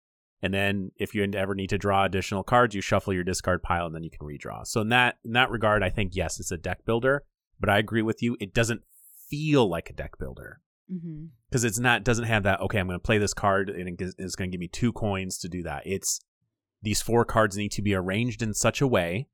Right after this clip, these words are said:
Speaker 1: that I can do my thing and get the resources I need in order to do stuff." So in that regard, it, like, li-, y-, like you said, it doesn't feel like a deck builder. You know, if anything, it feels more like an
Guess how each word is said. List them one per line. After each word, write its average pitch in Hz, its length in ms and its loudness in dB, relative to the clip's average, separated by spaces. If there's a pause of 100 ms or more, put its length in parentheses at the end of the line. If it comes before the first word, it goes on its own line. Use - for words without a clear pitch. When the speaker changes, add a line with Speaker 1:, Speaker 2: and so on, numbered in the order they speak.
Speaker 1:
that 104 180 -2
I 95 140 4
can 110 180 0
do 107 140 2
my 104 160 4
thing 95 480 0
and 95 140 -8
get 98 140 0
the 90 80 -4
resources 98 600 -2
I 85 120 -4
need 78 360 -12 (460)
in 92 100 -4
order 90 200 -2
to 92 120 -4
do 80 240 -6
stuff." - 500 -10 (1000)
So 98 160 -2 (120)
in 117 180 -2
that 113 200 6
regard, 104 320 2
it, 101 100 0
like, 104 240 0 (120)
li-, 104 100 -2 (100)
y-, 110 220 -4
like 110 200 -2
you 110 60 -4
said, 101 240 2
it 95 140 -8
doesn't 107 300 0 (560)
feel 123 200 4
like 131 220 0
a 165 60 -2
deck 143 300 0
builder. 175 440 -2 (260)
You - 100 -6
know, 113 100 2
if 107 100 0
anything, 143 340 2
it 101 100 -4
feels 117 280 2
more 110 180 -2
like 104 180 2
an 95 100 -4